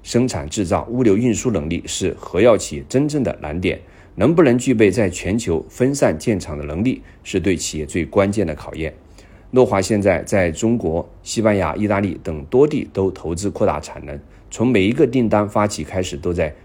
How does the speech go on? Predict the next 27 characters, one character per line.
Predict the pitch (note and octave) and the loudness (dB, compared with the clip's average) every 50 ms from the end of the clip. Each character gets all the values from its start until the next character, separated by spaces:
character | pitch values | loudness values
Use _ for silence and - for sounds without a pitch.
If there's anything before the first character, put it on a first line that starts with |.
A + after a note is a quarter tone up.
| - - | -20 -4
争 | - C3+ C#3 C#3 B2+ | 0 2 2 2 2
分 | B2 B2+ C3 | 0 0 0
夺 | A2+ F#2 G2 A2 | 0 0 0 0
秒 | G#2+ D2 C2+ | 0 -2 -4
的 | - | -8
工 | D2 - - E2+ E2+ | -12 -10 -8 -8 -4
作。 | F2 F#2+ - - - - - - - - - - - | -4 -4 -4 -4 -10 -18 -20 -20 -20 -20 -20 -16 -4
如 | - B2+ C3 | 0 0 2
果 | C3 A2 | 4 2
不 | E2+ F#2 G2 | 2 2 -2
是 | G2 G#2 | 0 2
大 | G#2+ A2 G2+ | 2 2 2
型 | F2+ F2+ F2+ | 2 0 0
药 | G2+ G2 E2+ | 0 0 0
企， | D#2+ - - D#2+ C#2+ | 0 -4 -8 -10 -10
很 | D2 - - E2+ D#2+ | -10 -8 -8 -8 -6
难 | D2+ F2+ G#2 | -4 -4 -4
具 | G#2+ C3+ A#2+ | -2 -2 -2
备 | F#2+ F2 D2+ | -2 -2 -2
大 | - - A#2 F#2+ E2+ | 0 0 0 0 0
规 | F2+ F#2+ F#2+ | -2 -2 -2
模 | F#2+ E2 C#2+ C2+ | -2 -4 -6 -10
复 | - - - F2+ | -10 -6 -6 -6
制 | D2+ D#2+ | -6 -6
的 | D2 - - - | -8 -10 -10 -12
能 | C#2+ C#2+ D2+ | -12 -10 -8
力。 | E2+ D#2+ | -8 -8